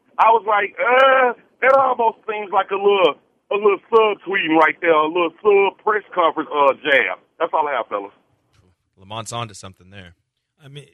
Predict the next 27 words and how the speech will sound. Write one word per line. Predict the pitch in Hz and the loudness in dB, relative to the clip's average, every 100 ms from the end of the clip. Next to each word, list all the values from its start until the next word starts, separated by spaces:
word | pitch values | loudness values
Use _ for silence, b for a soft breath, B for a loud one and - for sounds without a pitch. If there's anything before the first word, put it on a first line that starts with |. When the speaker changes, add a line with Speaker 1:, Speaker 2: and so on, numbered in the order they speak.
| 123 | _
Speaker 3:
that's, | 147 - _ _ _ _ _ - | -10 -10 _ _ _ _ _ -10
that's | 165 | -8
where | 202 | -4
we're | 190 180 | -4 -2
at | 190 165 | -4 -4
right | 143 135 | -6 -4
now. | 131 117 104 123 _ | -6 -8 -12 -20 _
It | 131 127 | -18 -10
just, | 165 - - _ _ _ | -10 -10 -18 _ _ _
it | - 135 | -14 -12
could | 202 208 | -6 -6
have | 185 | -6
been | 175 | -8
handled | 147 165 156 123 | -6 -6 -8 -10
differently. | 151 135 120 | -10 -10 -14
Going | 135 151 | -12 -10
back | 147 139 | -10 -12
to | 147 | -16
what | 139 | -16
we | 139 | -18
spoke | - 143 - | -10 -12 -10
about | 135 | -12
in | 135 | -12
the | |
first | 131 127 123 | -12 -12 -10
hour, | 127 127 117 | -10 -10 -10
just, | 113 - | -16 -20